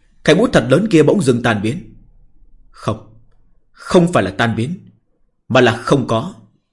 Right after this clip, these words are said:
Cứ như vậy đột nhiên không có. "Này, đây là tình huống gì vậy?" U Nguyệt kinh ngạc nói. Ầm một tiếng. Không chỉ cái mũi không có, rất nhanh, cái mắt cũng không có.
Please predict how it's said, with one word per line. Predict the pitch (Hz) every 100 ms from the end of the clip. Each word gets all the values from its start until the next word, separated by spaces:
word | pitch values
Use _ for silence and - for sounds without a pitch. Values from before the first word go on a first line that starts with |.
| -
Cứ | 214
như | 214
vậy | - 165
đột | 131 113
nhiên | 143 135
không | - 127
có. | 110 110 95 - _ _ _ _ _ _ _ _ _
"Này, | 131 127 113 101 - - _ _ _ _ _ _ _ _ -
đây | 175
là | 151 -
tình | 147
huống | 107 190
gì | 262 123
vậy?" | - - - _ _ _ _ _ _ _ _ _ _ _ _
U | 185 180
Nguyệt | 120 -
kinh | 147
ngạc | 117 92
nói. | 98 - _ _ _ _ _ _ _ _ _
Ầm | - 127 101
một | 85
tiếng. | 98 147 - _ _ _ _ _ _ _ _ _ _ _ _
Không | _ 208 185
chỉ | 139
cái | 170
mũi | 156 165
không | - 127
có, | 117 110 185 - _ _ _ _ _ _
rất | 117 202 120
nhanh, | 98 98 - _ _ _ _ _ -
cái | 139
mắt | 170 -
cũng | 190 214
không | 139 107
có. | 101 143